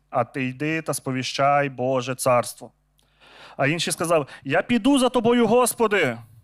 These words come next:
але спочатку дозволь мені попрощатися з домашнім». Ісус же відповів йому: «Жодний з тих, хто поклав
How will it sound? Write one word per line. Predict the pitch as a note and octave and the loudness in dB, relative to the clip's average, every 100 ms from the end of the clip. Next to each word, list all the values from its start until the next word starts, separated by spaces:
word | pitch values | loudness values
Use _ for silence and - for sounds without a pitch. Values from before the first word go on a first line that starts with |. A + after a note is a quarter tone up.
| _ _ - - - _ _ _ _ _ | _ _ -20 -20 -20 _ _ _ _ _
але | - G#3 | -2 0
спочатку | - A3 A#3 A3+ | 0 0 0 0
дозволь | G#3+ G3 A3+ | -2 2 2
мені | A3+ G3 F3+ | 2 0 -2
попрощатися | E3 D#3+ - E3+ - D#3+ | -4 -4 0 0 0 0
з | C#3+ | 0
домашнім». | D3+ D3+ B2 - A2+ A#2 - _ | 2 2 0 -2 -10 -12 -20 _
Ісус | A#2+ - - D#3 E3 | -8 -4 0 0 0
же | D#3 D3 | 0 0
відповів | C#3+ C#3+ D3+ D#3 D3 | -2 -2 -2 0 0
йому: | B2+ A#2 A#2 _ _ - - | 0 -4 -8 _ _ -20 -10
«Жодний | A#2+ B2 F#3 G3+ G3 E3 | -4 0 2 0 -2 -6
з | - | -2
тих, | D#3+ C#3 | 0 0
хто | B2+ - | -2 -6
поклав | A#2+ B2+ C#3 D3 F#3 G3+ | -4 -4 0 4 4 0